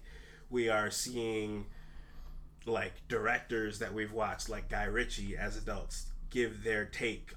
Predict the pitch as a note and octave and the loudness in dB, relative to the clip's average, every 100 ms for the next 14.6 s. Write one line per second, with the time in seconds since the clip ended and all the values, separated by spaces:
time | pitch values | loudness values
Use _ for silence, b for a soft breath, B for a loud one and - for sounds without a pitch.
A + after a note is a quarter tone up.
0 | - G#2+ G2+ G2+ G2+ G2+ - - A2+ G#2+ | -4 -2 -2 -2 -4 -6 -8 -8 -4 -2
1 | G#2 G#2+ A2+ C#3+ B2 G2+ F#2+ - - - | -4 -2 2 4 4 -2 -6 -6 -4 -2
2 | G#2 G#2+ G#2 G#2+ F#2+ A#2 A2+ G#2+ A2+ G#2+ | -2 -2 -2 -4 -6 -2 -2 0 0 0
3 | - G#2 A#2+ B2 B2 - B B B - | -4 -4 2 2 2 -6 B B B 8
4 | D#3 D3+ - D#3+ D3+ - F#3+ F3 E3+ F3 | 8 8 4 6 6 6 8 8 8 8
5 | D3+ B2+ - D3 - E3 E3 E3 B2+ B2 | 8 6 0 0 4 6 8 6 8 4
6 | A#2 - - B B B B - C#3+ C3+ | 4 0 -8 B B B B 4 6 6
7 | C3 B2 G#2+ B2 B2+ F3+ F3+ E3+ D3+ C#3+ | 4 2 6 4 6 8 12 12 12 6
8 | - - - C3 C3 C3+ B2+ - - B2 | -8 -12 2 4 8 8 8 4 -4 0
9 | A#2+ B2+ B2 A2+ A2+ A#2+ A#2+ - A2+ G#2 | 4 6 6 6 4 4 2 -2 -2 -2
10 | G2+ G2+ - - - G#2+ G#2+ F2+ - - | -4 -8 -14 -16 -14 -4 -2 -2 -4 -4
11 | E2 G2 G#2+ G2+ G2+ F#2+ F2+ - A2+ - | -6 0 4 6 4 -2 -6 -8 -4 2
12 | A#2+ A#2 A2+ A2 G#2 G#2+ G#2+ G#2+ A2+ G#2+ | 2 2 2 2 2 0 0 -4 -4 -4
13 | G#2 A#2+ A2+ G#2+ - B B B - A#2 | -2 -2 -2 -4 -6 B B B 0 4
14 | A2 G#2+ A2 G#2 G2+ - | 4 6 6 4 0 -6